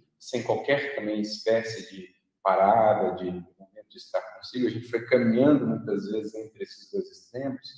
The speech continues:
para virmos entendendo que a grande proposta é de uma complementaridade. Mas, especialmente no tempo moderno, nos tempos modernos, se tem um aspecto que talvez seja mais difícil que o outro,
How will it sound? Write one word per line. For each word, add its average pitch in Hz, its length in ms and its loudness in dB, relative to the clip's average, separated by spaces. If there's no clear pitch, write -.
para 127 180 10
virmos 147 380 6
entendendo 131 840 2
que 110 360 -4
a 101 60 0
grande 127 360 -2
proposta 117 640 -2
é - 20 2
de 120 100 -6
uma 120 240 -4
complementaridade. 123 1120 -4
Mas, 123 460 4
especialmente 147 840 0
no 131 220 -4
tempo 135 280 0
moderno, 104 600 -2
nos - 220 -6
tempos 143 360 0
modernos, 110 920 -2
se - 280 -10
tem 139 160 4
um 165 100 4
aspecto 120 760 2
que - 460 -20
talvez 107 320 6
seja 110 220 0
mais 127 380 6
difícil - 500 -2
que - 140 -8
o - 20 -6
outro, - 420 -6